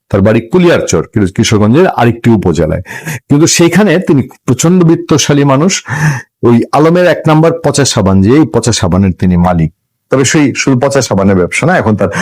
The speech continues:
নানাবিধ অসংখ্য ব্যবসা এবং দীর্ঘদিন ধরেই, অনেক দিন ধরেই, অনেক বছর ধরেই তিনি এখন প্রতিষ্ঠিত শিল্পপতি এবং সোজা বাংলায় বড়লোক মানুষ। তার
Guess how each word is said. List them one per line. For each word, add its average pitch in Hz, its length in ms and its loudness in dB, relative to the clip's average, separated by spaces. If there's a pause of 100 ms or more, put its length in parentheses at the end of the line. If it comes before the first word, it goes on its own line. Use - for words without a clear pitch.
(420)
নানাবিধ 123 580 0
অসংখ্য 123 460 0
ব্যবসা 151 260 0
এবং 190 120 2
দীর্ঘদিন 131 460 2
ধরেই, 82 320 -2
অনেক 143 320 0
দিন 156 360 0
ধরেই, 120 260 2
অনেক 101 240 0
বছর 98 280 0
ধরেই 143 240 0
তিনি 110 180 0
এখন 101 200 0 (400)
প্রতিষ্ঠিত 160 640 -2
শিল্পপতি 120 800 0
এবং 143 600 2
সোজা 147 220 0
বাংলায় 107 260 2
বড়লোক 104 440 0
মানুষ। 82 320 -2
তার 90 140 0